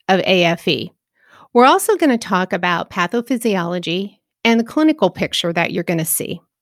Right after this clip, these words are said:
Then in episode two, we're gonna spend the entire episode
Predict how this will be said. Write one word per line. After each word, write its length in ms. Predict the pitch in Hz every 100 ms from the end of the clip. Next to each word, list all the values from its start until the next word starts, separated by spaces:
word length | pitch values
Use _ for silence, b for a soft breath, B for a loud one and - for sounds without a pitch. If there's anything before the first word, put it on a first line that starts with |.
| _ _ _ _ _ _ b b b b b b 202
Then 200 | 220 254
in 200 | 262 247
episode 580 | 240 269 - 208 202
two, 500 | - 370 311 175 208 - _ _
we're 100 | 226
gonna 220 | 247 247
spend 440 | 233 - 202 190 180
the 140 | 165
entire 640 | 170 180 - 302 311 294 -
episode 640 | 185 180 - 185 180